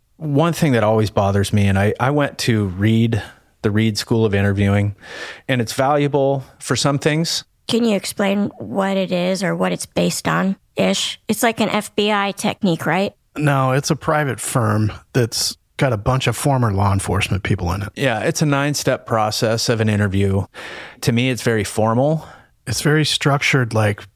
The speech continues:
Speaker 3: after this, you go to this. Unless they do this, then you jump up to this. It's rigid.
Speaker 1: So, wh-, you know, I, I see when I watch First forty-eight too, like, the Tulsa guys. For anyone who hasn't seen the show, these guys are much more conversational.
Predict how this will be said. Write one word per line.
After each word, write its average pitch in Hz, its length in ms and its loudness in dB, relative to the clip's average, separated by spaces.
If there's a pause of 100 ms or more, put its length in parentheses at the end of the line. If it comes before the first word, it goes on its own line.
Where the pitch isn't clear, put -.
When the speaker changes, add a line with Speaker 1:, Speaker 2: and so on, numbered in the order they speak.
(420)
Speaker 3:
after 139 320 2
this, 165 320 2
you 123 80 -2
go 113 160 2
to - 100 0
this. 131 320 0
Unless 131 420 0
they 127 140 0
do 113 200 2
this, 135 300 0
then 113 140 2
you 110 100 2
jump 113 240 2
up 120 180 0
to 113 80 0
this. 120 420 2
It's - 320 -4 (100)
rigid. 101 480 2
Speaker 1:
So, 147 540 2
wh-, - 120 -14
you 151 120 2
know, 131 120 2
I, 131 220 2 (140)
I 131 100 2
see 165 600 2
when 120 320 0
I 120 80 2
watch 110 280 2
First 117 260 -2
forty-eight 117 500 0
too, 101 400 0 (320)
like, 143 240 0
the 139 80 -2
Tulsa 139 400 0
guys. 87 480 -4 (320)
For 135 200 -4
anyone 143 360 0
who 113 80 0
hasn't 113 340 -2
seen 120 240 -4
the 110 80 0
show, 113 560 -2
these 117 180 -2
guys 107 240 0
are 98 60 -2
much 98 380 -4
more 101 200 0
conversational. 98 1040 -2